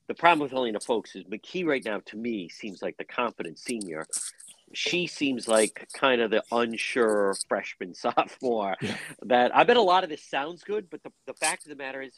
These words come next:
Speaker 1: she just in her gut doesn't know 'cause she's never done it before.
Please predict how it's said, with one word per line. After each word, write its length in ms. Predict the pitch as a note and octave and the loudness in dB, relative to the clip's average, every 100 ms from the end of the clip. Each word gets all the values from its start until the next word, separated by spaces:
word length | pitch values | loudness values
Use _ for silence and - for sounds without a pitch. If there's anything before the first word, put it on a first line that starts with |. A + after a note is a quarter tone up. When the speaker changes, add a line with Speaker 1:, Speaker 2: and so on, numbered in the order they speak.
| - | -20
Speaker 1:
she 200 | - A#2+ | -18 -14
just 280 | B2 B2 - | -14 -16 -10
in 100 | B2 | -8
her 80 | G#2+ | -8
gut 260 | - B2 - | -2 -2 0
doesn't 360 | A#2+ A2 B2 G2+ | -6 -4 -8 -6
know 320 | G#2+ G#2+ - _ | -4 -4 -6 _
'cause 100 | - | -16
she's 200 | G#2 G#2+ | -14 -10
never 180 | G2+ G#2 | -6 -4
done 220 | G2+ G#2+ | -2 -2
it 100 | G#2+ | -4
before. 480 | - G2+ - D#2 D2 | -6 -12 -10 -10 -10